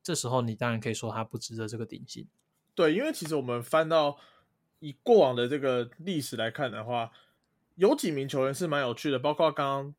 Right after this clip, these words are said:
Speaker 2: 新浩这边提到的 Michael Porter Junior，那他是签，他是在进入到第四年的时候就已经跟这个金块这边签下了顶薪合约嘛，这是去年的事情嘛。那同时有续约的，包括这个年度，包括是 Jaren Jackson Junior，但他并不是顶薪，他是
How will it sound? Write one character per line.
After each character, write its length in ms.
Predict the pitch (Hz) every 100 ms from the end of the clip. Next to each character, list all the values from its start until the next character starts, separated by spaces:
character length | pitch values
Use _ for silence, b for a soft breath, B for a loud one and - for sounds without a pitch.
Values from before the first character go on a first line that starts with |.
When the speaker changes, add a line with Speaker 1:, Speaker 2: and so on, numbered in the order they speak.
| _
Speaker 2:
新 240 | - 151
浩 100 | 147
这 80 | 143
边 140 | 135 123
提 160 | 117
到 160 | 131 120
的 220 | 120 113
Michael 280 | 123 151 165
Porter 280 | - 151 147
Junior， 380 | 143 139 127 -
那 100 | 147
他 240 | - 208
是 200 | 208 226
签， 340 | - 175 151 160 b b
他 140 | -
是 120 | 226 247
在 160 | 233
进 160 | 185 202
入 120 | 196
到 80 | 196
第 160 | 202
四 260 | 247 - 233
年 180 | 147 120
的 80 | 127
时 120 | 147
候 100 | 147
就 160 | 165
已 60 | 123
经 200 | 127 135
跟 360 | 123 131 131 139 b b b _
这 140 | 147
个 380 | 123 117 110 107 - _ _ _ _
金 200 | - 147
块 160 | 147 165
这 80 | 143
边 160 | 127
签 180 | 123 131
下 140 | 131 127
了 80 |
顶 180 | 113 104
薪 160 | 98 113
合 160 | 107
约 160 | 101 101
嘛， 120 | 101 - _ -
这 120 | - 214
是 80 |
去 180 | 208 247
年 140 | 143 117
的 80 |
事 160 | 117 147
情 160 | 123 104
嘛。 100 | -
那 260 | 156 139 123 _ _
同 220 | - 214
时 160 | 262 214
有 120 | 135
续 200 | 123 202
约 160 | 175 165
的， 80 | 139
包 180 | 139
括 340 | 143 151 127 123 _ _ _
这 160 | - 233
个 80 | 180
年 140 | 127
度， 120 | 135 151
包 140 | 147
括 200 | 151 135
是 220 | 120 131
Jaren 240 | 123 151 156
Jackson 400 | 147 139 139 123
Junior， 340 | 127 127 110
但 100 | -
他 140 | 214 240
并 220 | 294 196
不 60 | 131
是 120 | 147
顶 160 | 120 107
薪， 80 |
他 140 | 117 156
是 260 | 170 180